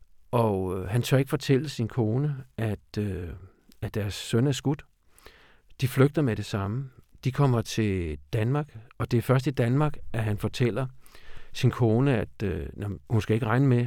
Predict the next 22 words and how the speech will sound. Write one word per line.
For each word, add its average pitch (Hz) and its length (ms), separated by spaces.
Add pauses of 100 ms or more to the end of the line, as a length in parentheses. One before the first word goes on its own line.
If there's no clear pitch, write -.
at - 140
den 107 160
der 117 80
lille 110 220
dreng 113 340
på 113 80
tre 113 300
år, 98 260 (360)
at 107 80
hun 104 100
nogensinde 113 380
ser 107 240
ham 101 200
igen. 110 320 (880)
Og - 80
så 139 120
bryder 123 300
det 113 180
der 127 120
ægtepar 107 640
fuldstændig 143 440
sammen. 92 340